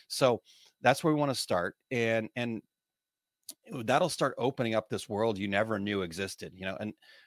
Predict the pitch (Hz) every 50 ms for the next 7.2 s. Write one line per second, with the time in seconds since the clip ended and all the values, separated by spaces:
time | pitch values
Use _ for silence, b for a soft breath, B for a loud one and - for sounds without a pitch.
0 | B - - - - - - - - 113 120 127 127 113 95 90 101 98 98 110
1 | 120 120 - 98 98 95 101 101 107 - 120 117 113 117 117 117 123 127 143 147
2 | - - - - 117 101 90 - 120 117 117 110 107 104 - - 101 101 101 98
3 | 98 95 - - - - 101 92 90 87 87 95 98 98 92 101 110 107 107 101
4 | - - 107 95 85 - - - 113 123 - - _ _ _ _ _ _ _ _
5 | 127 113 110 110 107 - - - 113 120 135 135 117 113 110 - _ - 107 104
6 | - - 107 101 110 123 127 113 90 - 110 101 101 98 - - - 107 104 104
7 | 104 95 85